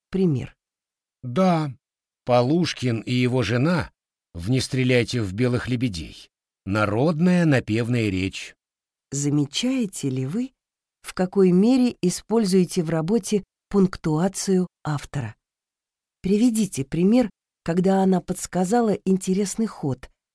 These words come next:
Speaker 1: решение или новую грань в характере образа.
Speaker 2: Нет ответа.
Speaker 1: Какие законы речи помните?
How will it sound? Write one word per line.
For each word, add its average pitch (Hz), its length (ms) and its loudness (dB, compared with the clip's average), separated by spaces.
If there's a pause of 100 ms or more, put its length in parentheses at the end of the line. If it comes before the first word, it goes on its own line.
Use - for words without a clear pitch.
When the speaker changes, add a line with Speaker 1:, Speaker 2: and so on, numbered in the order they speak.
(140)
Speaker 1:
решение 160 760 2 (360)
или 240 440 2
новую 165 540 2
грань 214 400 0 (100)
в - 60 -20
характере 180 800 -2 (280)
образа. 120 640 -6 (500)
Speaker 2:
Нет 135 460 2
ответа. 78 580 -10 (840)
Speaker 1:
Какие 269 520 0
законы 175 720 0
речи 233 580 -2 (500)
помните? 131 800 -6